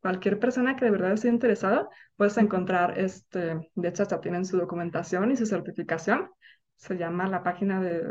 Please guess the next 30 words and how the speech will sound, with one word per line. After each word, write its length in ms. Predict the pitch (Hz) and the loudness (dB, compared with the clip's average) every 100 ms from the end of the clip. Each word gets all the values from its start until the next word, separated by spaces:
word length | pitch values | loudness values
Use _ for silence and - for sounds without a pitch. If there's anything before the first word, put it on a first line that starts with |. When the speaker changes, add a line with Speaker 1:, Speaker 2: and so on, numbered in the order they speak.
| - | -6
Speaker 1:
o 60 | 190 | -4
sea, 160 | 175 | -2
el, 300 | 165 165 165 _ _ _ - _ | -4 -6 -10 _ _ _ -20 _
el 120 | 208 | -4
programa 440 | 202 190 185 208 220 | 0 2 4 4 4
para 160 | 233 | 2
desarrollar 640 | 208 196 185 175 175 165 - - | 2 0 -2 0 0 -2 -8 -2
realidad 420 | 185 185 185 185 | 2 4 4 4
aumentada 600 | 220 220 196 202 175 - - | 6 4 4 0 -2 -4 -2
en 200 | 190 202 | 4 6
Instagram 480 | 285 294 320 349 440 - _ _ - - - _ | 6 4 0 2 0 -4 _ _ -20 -20 -20 _
se 220 | - 190 | -2 2
llama 400 | 185 190 202 220 208 | 4 4 6 4 2
Spark 560 | 202 - 202 254 - - | -4 0 2 2 -2 -4
A 180 | - 185 | 2 4
R. 280 | 202 - - _ _ _ _ _ _ _ _ _ _ _ _ _ | 4 2 -6 _ _ _ _ _ _ _ _ _ _ _ _ _
Tú 100 | 185 | 8
lo 120 | 214 220 | 10 8
Speaker 2:
Spark 220 | 190 - | 4 4
con 280 | - 185 - | 6 6 4
Speaker 1:
descargas. 220 | 494 - _ _ _ _ - | -2 -8 _ _ _ _ -8
Speaker 2:
Mm. 160 | 196 185 _ _ - | -6 -8 _ _ -6
Speaker 1:
Ajá, 280 | 208 185 - | 0 0 0
es 280 | 196 - - | -2 -4 -2
S, 400 | 202 240 - 339 466 - - _ _ _ | 4 4 4 0 0 -6 -20 _ _ _
P, 380 | - 220 427 - _ _ _ _ _ - | 2 2 2 -6 _ _ _ _ _ -6
eh, 320 | 190 180 185 214 | -4 -2 -4 -6
o 60 | - | -8
sea, 180 | 196 190 | -6 -4
es 160 | 190 | -6